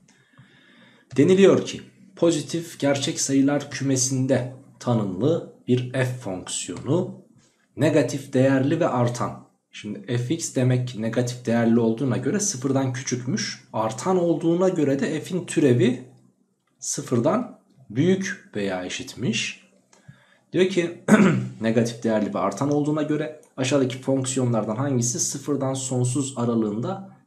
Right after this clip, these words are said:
kesinlikle azalandır diye soruluyor. Yani hangilerinin türevi sıfırdan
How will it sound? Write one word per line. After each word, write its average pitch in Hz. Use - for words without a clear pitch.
kesinlikle 170
azalandır 95
diye 87
soruluyor. 131
Yani 151
hangilerinin 120
türevi 101
sıfırdan 104